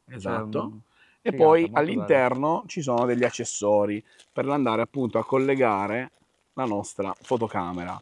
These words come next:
Speaker 2: Ma bando alle ciance perché l'andremo a collegare sulla mia Tesla per farvela vedere in funzione. Prima di andare a collegarla però vi voglio far vedere l'altro pacco che ci è arrivato, che è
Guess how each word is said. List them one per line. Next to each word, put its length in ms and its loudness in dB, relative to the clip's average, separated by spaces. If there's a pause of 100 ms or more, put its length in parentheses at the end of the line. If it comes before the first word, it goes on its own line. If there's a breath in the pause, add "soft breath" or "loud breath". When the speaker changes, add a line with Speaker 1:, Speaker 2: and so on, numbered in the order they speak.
(540 soft breath)
Speaker 2:
Ma 140 0
bando 360 2
alle 100 2
ciance 340 -4
perché 460 -2
l'andremo 380 0
a 20 -4
collegare 380 0
sulla 160 -4
mia 100 0
Tesla 420 -4
per 200 -8
farvela 420 -2
vedere 520 -4 (420)
in 180 0
funzione. 760 -6 (500 loud breath)
Prima 320 2
di 340 -4
andare 560 0
a 220 0
collegarla 600 2
però 200 2
vi 120 -2
voglio 300 0
far 220 2
vedere 320 2
l'altro 480 4
pacco 480 2
che 140 -2
ci 120 -4
è 40 6
arrivato, 880 2
che 400 2
è 40 -12